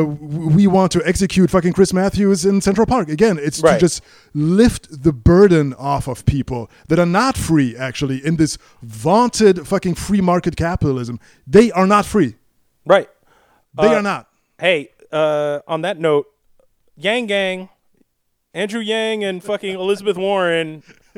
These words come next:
Speaker 2: what the fuck are you doing not endorsing Bernie at this point?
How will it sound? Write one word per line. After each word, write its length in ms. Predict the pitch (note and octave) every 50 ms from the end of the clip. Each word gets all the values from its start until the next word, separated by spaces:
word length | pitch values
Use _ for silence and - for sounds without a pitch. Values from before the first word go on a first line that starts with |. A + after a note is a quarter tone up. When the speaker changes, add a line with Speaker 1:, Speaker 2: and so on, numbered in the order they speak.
| - - _ _ _ _ D3 _ _ _ _
Speaker 2:
what 340 | - C#3 C3+ D#3 - - -
the 100 | C4 G#3+
fuck 460 | - - - - - A3+ A3+ A3 A#3
are 40 | A3+
you 220 | G#3+ G3+ G#3 G3
doing 720 | F3 D3+ D3+ G3 G#3 G#3 G3 F#3 F3 E3+ E3 E3 E3 D3+
not 240 | D#3 E3 E3+ F3 -
endorsing 560 | D#3+ D#3+ D#3 D3+ E3 E3 D#3+ - - D#3+ D#3 C#3
Bernie 340 | D#3 D#3 D3+ C#3 C3 C3 B2+
at 100 | B2+ -
this 200 | B2 B2 - -
point? 300 | - C3+ B2 A2+ A#2